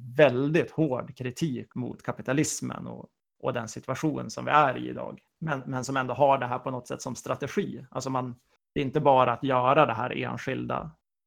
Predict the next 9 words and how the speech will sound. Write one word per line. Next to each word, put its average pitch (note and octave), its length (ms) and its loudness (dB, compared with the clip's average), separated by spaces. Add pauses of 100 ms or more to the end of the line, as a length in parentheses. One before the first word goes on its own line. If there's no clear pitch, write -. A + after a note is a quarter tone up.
experimentet D3 800 0
som B2 160 -10
finns B2+ 280 -10
i B2+ 40 -8
sad, A#2+ 380 2
utan - 460 -10 (640)
det B1+ 120 -4
är B1+ 60 -4
liksom C2+ 480 -6